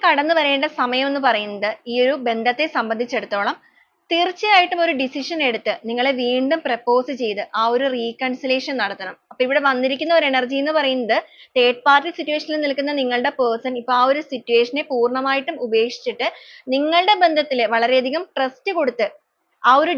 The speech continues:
ഡിവൈൻ ടൈം ആണെന്ന് മനസ്സിലാക്കി തിരിച്ചു വരാനായിട്ടുള്ള ഒരു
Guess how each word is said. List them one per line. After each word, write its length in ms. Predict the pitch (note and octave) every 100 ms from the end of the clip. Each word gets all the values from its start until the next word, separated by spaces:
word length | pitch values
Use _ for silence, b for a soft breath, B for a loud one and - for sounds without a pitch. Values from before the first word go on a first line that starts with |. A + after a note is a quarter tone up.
| B3+
ഡിവൈൻ 400 | B3+ C4+ D#4+ G4
ടൈം 240 | E4 C#4+ C#4+
ആണെന്ന് 260 | C4+ C4+ C#4+ B3+
മനസ്സിലാക്കി 580 | A3+ A#3 C4 B3+ B3+ E4
തിരിച്ചു 340 | C4+ A#3 A#3 C4+
വരാനായിട്ടുള്ള 580 | A#3+ A3 A3 A3 A#3 C4
ഒരു 100 | B3+